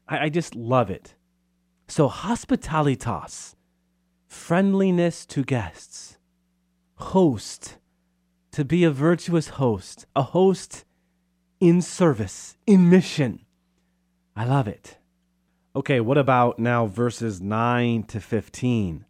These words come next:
Uh, they said to him, "Where is Sarah, your wife?" And he said, "She is in the tent." The Lord said, "I will surely return to you in the spring,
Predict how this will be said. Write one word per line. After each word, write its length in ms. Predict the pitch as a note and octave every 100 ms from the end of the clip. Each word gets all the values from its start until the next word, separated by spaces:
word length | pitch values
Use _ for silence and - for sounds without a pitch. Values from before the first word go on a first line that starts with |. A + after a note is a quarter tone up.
| _ _ _ _ _ _ _ F2+
Uh, 60 |
they 140 | G2 F#2
said 340 | - B2+ B2+
to 60 | A2+
him, 320 | B2 B2 A#2+
"Where 460 | A#2 A2+ C#3+ C#3+ C3
is 120 | A#2
Sarah, 520 | - - D3 C#3 C3
your 160 | A#2+ A2+
wife?" 760 | A#2 F#3 G#3 G2 - - - _ _ _ _ _ _ -
And 100 | A#2+
he 60 |
said, 320 | A#2+ C3+ A#2 -
"She 440 | - - - G3 G#3+
is 140 | C3+
in 100 | B2+
the 80 | A#2+
tent." 560 | - G#3 A#3+ A#2 - _ _ _ _ _ _ _ _ _
The 80 | B2
Lord 200 | C3+ C#3
said, 140 | D3+
"I 120 | C#3 C3+
will 120 | C3+
surely 380 | - E3 E3 C3+
return 440 | C3 - D#3+ E3+
to 100 | -
you 60 | D3
in 60 |
the 60 | C3
spring, 520 | - - D3+ D3+ D3